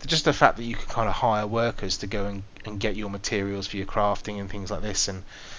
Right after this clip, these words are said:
obviously you've gotta keep them happy, so you have to pay them a kind of wage, which you've then gotta earn by the, you know, it just goes on and on and on and on. And I get, I think you can make it as complicated or as simple as you want to. Um, so yeah, I'm really looking forward to that.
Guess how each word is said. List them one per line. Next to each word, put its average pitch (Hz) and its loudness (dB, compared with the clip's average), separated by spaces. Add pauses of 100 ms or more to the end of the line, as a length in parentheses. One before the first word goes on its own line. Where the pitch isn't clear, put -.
(380)
obviously 107 -2
you've 110 -6
gotta 110 0
keep 101 -2
them 98 -4
happy, 104 0
so - 0
you 101 0
have - -2
to - -8
pay 104 -4
them 101 -6
a 95 -6
kind 98 -2
of 92 -2
wage, 104 -2
which 95 -4
you've 101 -4
then 101 -2
gotta 98 -4
earn 107 -2
by 98 -2
the, 104 -4
you 123 -4
know, 76 -4
it 110 -4
just - 0
goes 170 4
on 185 8
and 175 6
on 135 8
and 120 2
on 104 0
and 98 -2
on. 92 -4 (420)
And 104 0
I 113 4
get, 113 0
I - -2
think - -2
you - -2
can 131 -2
make 120 -2
it 90 0
as 85 -2
complicated - -2
or 104 -2
as 101 -2
simple 104 -4
as 98 -4
you 104 -4
want 101 -4
to. 82 -6 (500)
Um, 95 -4 (720)
so 175 4
yeah, 180 4
I'm 104 2
really 92 -4
looking - -6
forward 196 0
to - -8
that. - 0